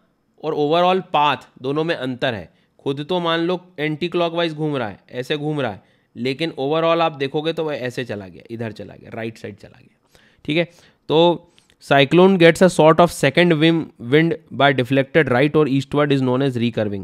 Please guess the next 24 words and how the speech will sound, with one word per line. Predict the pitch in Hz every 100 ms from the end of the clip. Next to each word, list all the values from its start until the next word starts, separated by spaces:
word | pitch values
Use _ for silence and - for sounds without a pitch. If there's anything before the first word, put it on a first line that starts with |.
| -
मतलब | 113 120 139 - -
normally | 120 120 127 143
अपने | 147 123 131 135
क्षेत्र | 117 120 120
से | -
भटक | 110 107
जाना, | 104 101 104 170 _ _ _ _ _
ठीक | 143 143
है। | 127 _ _ _ -
तो | 127
यहाँ | 123 139
पर | 160 160
हम | 156
क्या | 165
देख | 156 151
रहे | 160
हैं | 160
कि | 165
नॉर्थ | 147 135 147 156
में | 151
बना | 139 147
हुआ | 147 147
साइक्लोन, | 127 123 143 120 107 _ _ -
यदि | 117 120 156 160